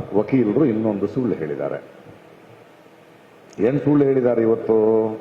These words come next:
ಬರ ಪರಿಹಾರ ನೀವು ಕೇಂದ್ರಕ್ಕೆ ಕೇಳಬೇಕಾಗಿತ್ತು, ನೇರವಾಗಿ ಅವರು ಸುಪ್ರೀಂ ಕೋರ್ಟ್‌ಗೆ ಬಂದಿದ್ದಾರೆ, ಆದ್ದರಿಂದ, ಆ, ನಾವು ಕೊಡಕ್ಕಾಗಲ್ಲ, ನೀವು ಸುಪ್ರೀಂ ಕೋರ್ಟ್‌ನವರು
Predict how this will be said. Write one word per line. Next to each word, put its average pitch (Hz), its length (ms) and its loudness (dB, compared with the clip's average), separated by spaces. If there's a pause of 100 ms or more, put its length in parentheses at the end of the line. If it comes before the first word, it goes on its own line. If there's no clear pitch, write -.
(1500)
ಬರ 110 300 0
ಪರಿಹಾರ 131 560 0
ನೀವು 131 360 2
ಕೇಂದ್ರಕ್ಕೆ 131 600 0
ಕೇಳಬೇಕಾಗಿತ್ತು, 117 920 0 (500)
ನೇರವಾಗಿ 127 880 0
ಅವರು 117 340 0
ಸುಪ್ರೀಂ 131 500 -4
ಕೋರ್ಟ್‌ಗೆ 117 420 0
ಬಂದಿದ್ದಾರೆ, 101 840 0
ಆದ್ದರಿಂದ, 104 580 0
ಆ, - 1900 -6
ನಾವು 101 240 0
ಕೊಡಕ್ಕಾಗಲ್ಲ, 110 760 0
ನೀವು 120 360 0
ಸುಪ್ರೀಂ 156 440 -2
ಕೋರ್ಟ್‌ನವರು 107 920 -2